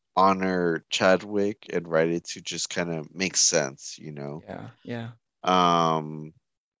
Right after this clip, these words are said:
Speaker 1: so yes, obviously I had my, my, uh, dis-, disappointment with some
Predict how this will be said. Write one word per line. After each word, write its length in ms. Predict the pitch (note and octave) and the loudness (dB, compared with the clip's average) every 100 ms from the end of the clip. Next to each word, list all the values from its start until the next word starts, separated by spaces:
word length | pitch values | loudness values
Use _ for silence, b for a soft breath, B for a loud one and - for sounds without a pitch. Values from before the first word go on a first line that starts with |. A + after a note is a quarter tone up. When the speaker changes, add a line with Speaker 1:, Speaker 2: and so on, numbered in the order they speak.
| _ _ _ _ _ _ _ _ _ _ _ _ _ - | _ _ _ _ _ _ _ _ _ _ _ _ _ -2
Speaker 1:
so 200 | - A2 | 4 6
yes, 420 | G#2+ G2 F2 - | 6 6 6 4
obviously 480 | D2 F#2 G2+ - F2 | 4 2 2 2 4
I 120 | F2 | 4
had 280 | G2+ F#2 - | 4 0 -2
my, 480 | F2 E2+ D#2 E2 - b _ _ _ _ _ _ _ _ _ _ _ _ _ _ _ - | -2 0 0 -4 -8 b _ _ _ _ _ _ _ _ _ _ _ _ _ _ _ -6
my, 640 | F#2+ F2+ E2+ D#2+ D2+ D2+ C#2+ | 0 4 4 4 2 0 0
uh, 420 | D#2 E2 D#2 D2+ - _ - | 2 4 2 0 -4 _ -8
dis-, 340 | F#2+ - - - _ | -2 0 0 -4 _
disappointment 880 | - F#2+ G2+ - F#2+ E2 F#2 G#2+ - | 0 0 0 -2 -2 0 -2 -6 -8
with 140 | F2 - | -10 -6
some 560 | - F2+ E2+ E2 E2 | 0 2 0 -2 -12